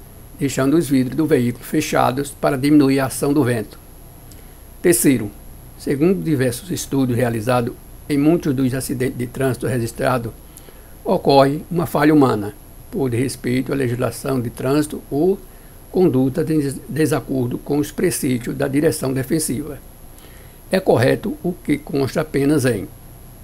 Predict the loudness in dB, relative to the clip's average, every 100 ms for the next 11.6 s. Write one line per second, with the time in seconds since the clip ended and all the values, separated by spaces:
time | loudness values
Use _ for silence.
0 | -20 -14 0 0 2 2 0 -4 2 4
1 | 6 4 0 -4 -4 -4 -6 -6 -6 -4
2 | -4 -4 -8 -20 -20 -20 -20 -20 -20 -20
3 | -20 -18 -6 0 2 2 0 -4 -14 -16
4 | -20 -20 -20 -12 -4 0 4 6 4 0
5 | -14 -20 -20 -4 -2 0 -2 -2 0 2
6 | 4 2 2 2 0 -6 -18 -20 -20 -20
7 | -20 -20 -20 -20 -20 -20 -20 -18 -4 0
8 | 2 2 2 0 0 -2 -4 -10 -20 -20
9 | -20 -20 -20 -20 -20 -20 -20 -20 -20 -20
10 | -20 -20 -20 -10 0 2 8 10 8 4
11 | 0 0 0 -4 -6